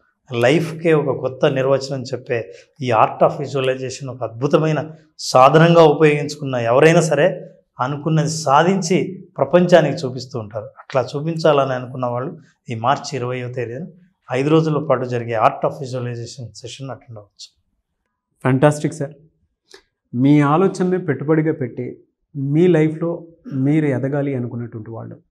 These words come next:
Speaker 2: ఎన్ని రకాలుగా చూసుకున్నా కూడా ఏది కలిసి రాకపోతే, "అట్లీస్ట్ ఇది ట్రై చేసి చూద్దాం క్లాస్ ఒకసారి" అనుకున్నటువంటి వాళ్ళు ఎవరైనా సరే,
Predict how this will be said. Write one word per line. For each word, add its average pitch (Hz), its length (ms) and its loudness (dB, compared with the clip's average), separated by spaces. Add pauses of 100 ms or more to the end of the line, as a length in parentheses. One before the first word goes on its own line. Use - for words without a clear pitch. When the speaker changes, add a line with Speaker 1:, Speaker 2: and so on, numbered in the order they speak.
(560)
Speaker 2:
ఎన్ని 147 240 2
రకాలుగా 165 380 2 (120)
చూసుకున్నా 143 340 -6
కూడా 139 440 -2 (200)
ఏది 185 360 6
కలిసి 151 340 2
రాకపోతే, 135 680 -6 (840)
"అట్లీస్ట్ 202 340 -2
ఇది 156 100 0
ట్రై 147 220 0
చేసి 170 180 -2
చూద్దాం 135 300 -6
క్లాస్ 131 300 -6 (100)
ఒకసారి" 135 380 -8
అనుకున్నటువంటి 127 520 -6
వాళ్ళు 120 140 -8
ఎవరైనా 135 260 -6
సరే, 139 200 -12